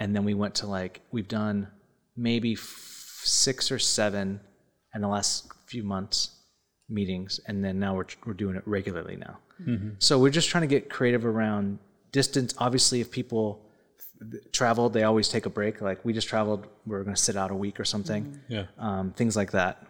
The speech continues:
Speaker 1: We're all, we're kinda self-governing that way. But
Speaker 2: Mm-hmm.
Speaker 1: two medical workers, people in the medical field in our community. So, um, kinda
Speaker 2: I
Speaker 1: give us some guidance.
Speaker 2: I appreciate the, uh, kind of, like, the wisdom in,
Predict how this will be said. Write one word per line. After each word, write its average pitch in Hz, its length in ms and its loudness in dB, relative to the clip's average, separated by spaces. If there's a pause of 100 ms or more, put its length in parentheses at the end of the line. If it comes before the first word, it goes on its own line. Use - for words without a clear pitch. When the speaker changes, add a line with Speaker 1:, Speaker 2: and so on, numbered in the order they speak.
Speaker 1:
We're 113 160 2
all, 104 300 2
we're 131 220 -4
kinda 123 180 2
self-governing 98 640 2
that 90 160 -8
way. 92 140 -16 (220)
But 107 180 0
Speaker 2:
Mm-hmm. 120 180 -6 (180)
Speaker 1:
two - 140 6
medical 117 320 2
workers, 107 680 0 (400)
people 104 220 -4
in 95 80 0
the 95 40 0
medical 98 220 -4
field 92 260 -2
in 95 100 -2
our 85 200 -8 (160)
community. 92 340 -2
So, 87 300 0 (880)
um, 95 380 -2 (520)
kinda 135 160 4
Speaker 2:
I - 20 4
Speaker 1:
give 127 120 2
us 110 80 0
some 107 120 -2
guidance. 95 480 -6
Speaker 2:
I 120 60 4
appreciate 120 560 2
the, 110 200 6
uh, 104 320 2
kind - 180 2
of, 113 80 0
like, 104 220 4
the 117 100 6
wisdom 127 880 2 (360)
in, 110 560 4